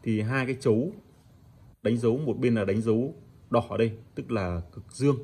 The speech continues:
còn, à, không đánh dấu đỏ, tức là cực âm các bác nhá. Hai cái chấu này là người ta hàn hai cái dây để chạy lên trên côn mic này, hàn hai cái dây này chạy lên côn mic. Thì các bác và anh em về sẽ hàn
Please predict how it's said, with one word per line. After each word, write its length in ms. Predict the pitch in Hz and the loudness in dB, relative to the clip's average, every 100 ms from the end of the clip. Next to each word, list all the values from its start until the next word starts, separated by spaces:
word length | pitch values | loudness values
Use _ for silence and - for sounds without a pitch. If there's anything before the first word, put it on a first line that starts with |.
| - - - - - | -10 -20 -20 -20 -6
còn, 200 | 104 98 | -4 -2
à, 280 | 95 92 90 | -2 -4 -6
không 200 | - 127 | -4 0
đánh 120 | 120 | 0
dấu 140 | 113 127 | 0 0
đỏ, 140 | 131 - - | 0 -2 -10
tức 100 | 127 | -4
là 60 | 120 | -4
cực 180 | - | -4
âm 260 | - 127 120 | -4 0 0
các 60 | 131 | 0
bác 80 | |
nhá. 100 | 147 143 - - - | -4 -6 -12 -20 -20
Hai 240 | - 135 123 | -4 0 0
cái 160 | 131 127 | -2 0
chấu 200 | 120 113 | 2 2
này 240 | 139 92 - - | 0 -2 -6 -8
là 460 | 104 98 90 90 90 - - 107 - | -4 -2 -2 -4 -8 -14 -16 -14 -4
người 120 | 104 | -2
ta 180 | 113 113 | 0 -2
hàn 340 | 107 101 90 | 0 -2 -2
hai 320 | 87 123 131 | -4 -2 -2
cái 120 | 120 127 | 0 0
dây 340 | 131 135 120 - | 4 2 0 -6
để 240 | 117 101 87 - | -2 -2 -2 -6
chạy 280 | 127 - - | -6 -6 -6
lên 260 | 123 120 117 | 0 0 -2
trên 360 | - 131 117 113 - - - - - | -4 -2 -2 -4 -8 -20 -20 -20 -2
côn 180 | 139 139 | 2 2
mic 160 | 160 | 0
này, 120 | - 95 - - | -4 -4 -10 -16
hàn 280 | - 95 87 | -8 -4 -4
hai 180 | 87 107 | -2 -2
cái 80 | 107 | 2
dây 180 | 117 110 | 2 2
này 120 | 90 90 | -2 -6
chạy 180 | - - - - - - - - | -8 -10 -20 -20 -20 -20 -20 -6
lên 160 | 113 | -6
côn 160 | 107 123 | 0 0
mic. 100 | 160 - - - - - | 0 -4 -20 -20 -20 -10
Thì 80 | - | -4
các 80 | 117 | 0
bác 120 | 156 | 2
và 60 | 156 | 2
anh 80 | 123 | 0
em 160 | 123 | 0
về 260 | 113 110 98 | 4 4 4
sẽ 240 | 90 131 | 0 -6
hàn 500 | 143 120 101 95 87 | -4 -4 -4 -4 -6